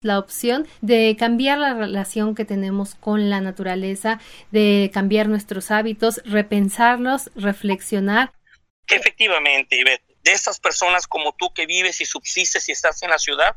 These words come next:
Speaker 2: ayuda a todas las organizaciones que tú puedas, desde tu trinchera, desde que cuida el escarabajo, de la que está sembrando el árbol,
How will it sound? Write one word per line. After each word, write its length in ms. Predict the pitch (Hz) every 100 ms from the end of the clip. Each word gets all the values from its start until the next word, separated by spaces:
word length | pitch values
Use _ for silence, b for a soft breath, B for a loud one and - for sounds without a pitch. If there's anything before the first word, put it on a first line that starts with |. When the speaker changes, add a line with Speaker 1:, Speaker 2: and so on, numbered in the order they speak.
| - B B -
Speaker 2:
ayuda 500 | 135 - 240 247 202
a 20 |
todas 400 | - 202 190 180
las 80 | 180
organizaciones 720 | 151 147 147 151 - 175 175
que 120 | -
tú 160 | - 180
puedas, 440 | - 165 156 180
desde 200 | 151 147
tu 140 | - 135
trinchera, 720 | 139 139 - 147 165 160 - B B -
desde 200 | 233 240
que 120 | 226
cuida 240 | - 208 196
el 80 | 175
escarabajo, 720 | - - 143 143 147 - 156
de 120 | 156
la 160 | 156 151
que 100 | 156
está 220 | - 170
sembrando 420 | - 151 147 143
el 140 | 135 135
árbol, 400 | 135 139 139